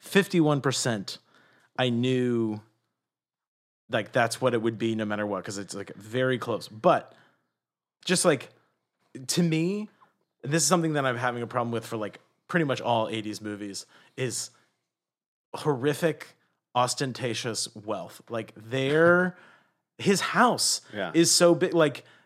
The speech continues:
Speaker 1: the scene they have at the very end where, like, Rooney catches him and then, you know,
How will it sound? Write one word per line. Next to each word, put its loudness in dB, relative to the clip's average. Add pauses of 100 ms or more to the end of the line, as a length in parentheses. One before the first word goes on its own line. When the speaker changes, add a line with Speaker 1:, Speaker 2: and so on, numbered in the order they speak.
(140)
Speaker 1:
the 2
scene 2
they 2
have 0
at -4
the -2
very 2
end 2
where, -2
like, -6
Rooney -6
catches -4 (280)
him 0
and -4
then, -6
you -8
know, -12